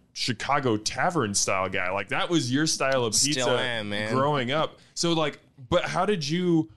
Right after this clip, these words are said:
Speaker 1: what was it about Detroit style that, like, caught your attention? And why did you catch the Detroit style bug and say,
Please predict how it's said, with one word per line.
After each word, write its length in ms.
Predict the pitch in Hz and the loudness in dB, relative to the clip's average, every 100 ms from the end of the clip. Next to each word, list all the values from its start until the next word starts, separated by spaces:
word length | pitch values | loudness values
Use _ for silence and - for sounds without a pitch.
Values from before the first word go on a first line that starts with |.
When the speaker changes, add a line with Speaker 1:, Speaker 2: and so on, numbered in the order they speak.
| _ _ | _ _
Speaker 1:
what 160 | 175 185 | 0 4
was 160 | 208 | 4
it 80 | 175 | 2
about 240 | 180 175 | 0 0
Detroit 480 | 139 123 - 165 165 | 0 0 2 2 2
style 240 | - 143 123 | 2 2 2
that, 160 | 117 | 0
like, 220 | 123 113 | -2 -4
caught 360 | - - 151 - | -4 -2 -2 2
your 120 | 151 | 2
attention? 500 | 120 - 139 135 117 | 2 -2 -4 0 0
And 160 | 104 107 | 0 0
why 320 | 110 107 120 | -4 0 0
did 140 | 143 131 | 0 -2
you 120 | 120 | -4
catch 280 | - 139 - | -2 -2 0
the 160 | 113 | 0
Detroit 400 | 104 95 - 139 - | -2 -4 -2 0 0
style 260 | 131 113 | 0 0
bug 320 | 98 113 123 | 0 -2 0
and 120 | 107 101 | 0 0
say, 380 | - 107 101 | 2 2 0